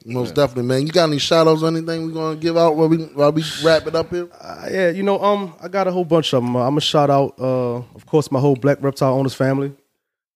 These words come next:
Speaker 3: Um, I'm gonna shout out Precious, uh,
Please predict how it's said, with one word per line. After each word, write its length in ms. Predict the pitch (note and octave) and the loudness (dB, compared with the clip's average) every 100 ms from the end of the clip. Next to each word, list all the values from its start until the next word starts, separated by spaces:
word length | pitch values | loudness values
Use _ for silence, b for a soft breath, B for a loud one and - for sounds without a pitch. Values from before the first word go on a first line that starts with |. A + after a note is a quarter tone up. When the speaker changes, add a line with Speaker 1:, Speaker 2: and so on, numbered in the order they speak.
| A#2+ | -4
Speaker 3:
Um, 400 | B2 B2 A#2 - | -2 -2 -4 -6
I'm 160 | B2 B2 | -6 -4
gonna 160 | B2 | -4
shout 340 | A#2+ - B2 B2 | -4 -2 0 0
out 360 | B2 B2 A#2 - _ _ _ _ _ _ _ _ _ _ _ - _ _ _ _ - | 0 0 -4 -10 _ _ _ _ _ _ _ _ _ _ _ -20 _ _ _ _ -2
Precious, 640 | E3 E3 F#3 F3 - - _ _ _ - | 2 2 2 -2 -6 -20 _ _ _ -10
uh, 460 | B2+ A#2+ A2+ G#2 | -6 -4 -4 -6